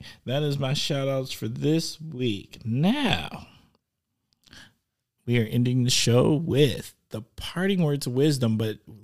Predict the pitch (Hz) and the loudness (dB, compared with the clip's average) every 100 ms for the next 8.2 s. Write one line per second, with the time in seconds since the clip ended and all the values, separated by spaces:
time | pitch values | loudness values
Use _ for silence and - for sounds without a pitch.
0 | 110 - 202 208 143 123 120 117 123 131 | -18 -2 -2 0 0 0 0 -2 -2 -2
1 | - 127 117 120 - 120 120 120 139 175 | -2 -4 -2 -4 -4 -2 -2 -2 -2 -2
2 | 180 165 139 135 - 113 120 - 101 110 | 0 0 2 -2 -4 -6 -6 -6 -4 -2
3 | 151 277 285 262 196 151 156 101 107 90 | -2 -2 -4 -2 -2 0 0 0 -2 -2
4 | - 110 120 117 113 123 123 117 120 120 | -2 0 0 0 -2 -4 -4 -4 -4 -2
5 | 123 113 - 120 - - - - 165 143 | -2 -4 -2 -2 -2 -14 -14 0 4 4
6 | 113 - - 135 151 135 156 151 147 143 | 4 -4 -2 -2 0 2 2 4 2 2
7 | - 170 214 175 170 165 135 139 143 143 | -2 0 2 0 -2 -4 0 0 2 0
8 | 135 | 0